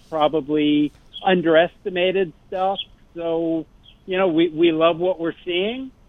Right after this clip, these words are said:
Um, you know, definitely still like buying the dips.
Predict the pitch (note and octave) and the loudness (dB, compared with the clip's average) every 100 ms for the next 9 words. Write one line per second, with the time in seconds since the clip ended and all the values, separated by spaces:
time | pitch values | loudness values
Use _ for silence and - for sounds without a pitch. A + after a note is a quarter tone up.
0 | _ _ _ - D3 C#3+ C#3+ C#3+ C#3+ C#3+ | _ _ _ -4 0 2 2 0 0 -2
1 | D3 D#3+ D3+ D3+ C3 D3 D3+ E3+ D#3+ D#3 | -2 -2 -2 -2 0 0 -2 -4 -2 -2
2 | D3+ - - D#3+ E3 E3 E3 D3+ D#3 D#3 | -2 -10 -6 -2 0 0 -2 0 0 0
3 | C3 D3 D#3+ E3 D#3+ D3 F3 B2+ | -4 -4 -2 -4 -6 0 0 0